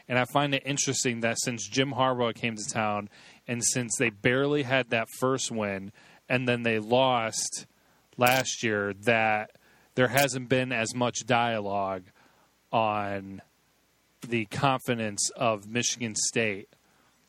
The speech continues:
because he's come out and said different things. And I shared the video again last year that, uh, we made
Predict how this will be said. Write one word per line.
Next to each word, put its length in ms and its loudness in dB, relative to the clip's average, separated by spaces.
because 340 2
he's 200 0
come 240 4
out 220 2
and 80 -6
said 200 4
different 300 -4
things. 220 -2
And 80 4
I 80 4
shared 260 0
the 80 -16
video 380 2
again 480 -2
last 400 0
year 120 0
that, 320 0
uh, 340 0
we 180 -2
made 500 -2